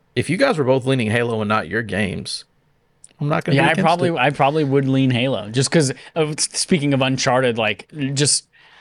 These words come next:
Speaker 2: how rough Uncharted one is to play nowadays. And then, like, I almost tell people, like, "Start with two. Start with two." And then a lot of people
Speaker 1: This
Speaker 2: play
Speaker 1: one, this
Speaker 2: two,
Speaker 1: one.
Speaker 2: and they're like, "Well, now I'm playing three, and three feels a lot of the same, so I'm gonna skip to four." And I was like, "I mean, I,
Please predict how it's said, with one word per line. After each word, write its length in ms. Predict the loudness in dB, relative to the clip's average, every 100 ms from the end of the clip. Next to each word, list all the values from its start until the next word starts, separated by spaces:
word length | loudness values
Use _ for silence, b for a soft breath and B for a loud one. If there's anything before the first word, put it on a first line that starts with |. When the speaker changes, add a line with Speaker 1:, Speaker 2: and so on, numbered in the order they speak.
| b -6
Speaker 2:
how 260 | -2 0 0
rough 340 | 2 2 2
Uncharted 420 | -4 2 2 2
one 220 | 2 0
is 140 | 0 0
to 80 | -2
play 220 | 2 2
nowadays. 800 | 4 2 2 4 4 2 0 -6 _ _ _
And 180 | -2 0
then, 340 | 2 2 0 -4
like, 320 | -4 -2 -2 -2
I 140 | 0
almost 380 | 0 -2 -4 -8 -12 -12 -4
tell 180 | -2 -2
people, 240 | -6 -4
like, 120 | -4
"Start 200 | -2 -2
with 100 | -2
two. 220 | -6 -8 -12 _ _
Start 260 | -10 -4 -4
with 100 | -4
two." 200 | -8 -8 -12 _ B B B B B B
And 120 | 0
then 120 | 2
a 40 | 2
lot 140 | 2
of 60 | 0
people 160 | -2
Speaker 1:
This 80 | 0
Speaker 2:
play 160 | 2 2
Speaker 1:
one, 60 | 2
this 60 |
Speaker 2:
two, 180 | 2 4
Speaker 1:
one. 100 | 4
Speaker 2:
and 80 | 2
they're 80 | 2
like, 240 | 2 0
"Well, 140 | -2
now 160 | 0 2
I'm 80 | 2
playing 180 | 0 0
three, 280 | 0 2
and 120 | 2 2
three 160 | 0
feels 220 | 2 0
a 20 | 2
lot 420 | 2 4 4 2
of 80 | 0
the 60 |
same, 320 | -2 -2 0
so 80 | 0
I'm 60 | 0
gonna 100 | 0
skip 240 | -2 -2
to 80 | -2
four." 320 | 0 2 4
And 80 | 2
I 20 |
was 80 | 0
like, 180 | -2 -4 -14 -10
"I 60 |
mean, 160 | -4 -2
I, 160 | -2